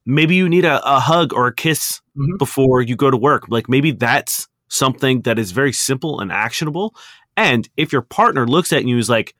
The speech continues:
Speaker 1: "Ew," or thinks you're less of a man for wanting a nice hug before you head out to work or before they head out to work, or, you know, if, I, I don't know, I don't know what you need,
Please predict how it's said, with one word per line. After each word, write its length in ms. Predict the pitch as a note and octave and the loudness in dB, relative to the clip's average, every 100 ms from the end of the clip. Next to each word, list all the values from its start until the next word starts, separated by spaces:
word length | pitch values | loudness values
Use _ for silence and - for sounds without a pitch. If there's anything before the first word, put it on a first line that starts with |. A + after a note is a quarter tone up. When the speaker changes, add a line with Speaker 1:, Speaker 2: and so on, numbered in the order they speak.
| - | -2
Speaker 1:
"Ew," 300 | C#3 F2 D2+ - _ _ - | 0 0 -4 -16 _ _ 0
or 460 | C#3+ C#3 B2+ A2+ - _ _ - | 4 4 4 0 -6 _ _ -18
thinks 440 | A#2+ E3+ F3+ - | -6 0 0 0
you're 320 | C3 D3+ E3 B2+ | 0 2 4 4
less 340 | A2+ C3+ - | 2 0 0
of 140 | C#3 | -4
a 40 | A#2+ | -2
man 380 | G#2+ A2 C#3 D#3+ | -2 0 -2 -2
for 160 | B2 | -4
wanting 560 | G2+ A#2 B2+ B2+ B2 A#2 _ _ _ B2+ | -2 0 2 2 0 -6 _ _ _ -2
a 60 | |
nice 280 | B2 B2 A#2 | 0 0 0
hug 320 | A#2+ B2 D#3 | 0 0 0
before 560 | C#3+ - B2+ B2 B2 A#2 _ _ | -6 -2 0 2 0 -2 _ _
you 120 | A2+ A2 | -6 -2
head 160 | A#2+ | 0
out 100 | B2+ | 0
to 80 | - | -2
work 240 | A2 C3+ - | -2 -2 -2
or 60 | |
before 240 | G#2 G#2 A#2 | -6 -2 0
they 140 | B2+ | 2
head 120 | C3+ | 2
out 120 | C#3 C3+ | 0 -2
to 80 | |
work, 240 | B2 C#3 D#3+ - | -8 -8 -8 -4
or, 420 | C#3+ D3+ C#3+ C#3 - - - _ | 0 4 4 2 -2 -14 -20 _
you 80 | D3+ | 0
know, 260 | C#3+ B2+ - | 2 2 0
if, 180 | - C#3+ - _ _ - | -2 -2 -2 _ _ -4
I, 220 | F3 F3+ | 0 4
I 40 | |
don't 80 | G3 | 4
know, 60 | C#3 | 4
I 160 | A#2 | 2
don't 140 | D3+ F3+ | 2 2
know 80 | F3 | 2
what 240 | D#3+ - | 0 -2
you 40 | C3 | -2
need, 240 | A2+ F2+ | -4 -6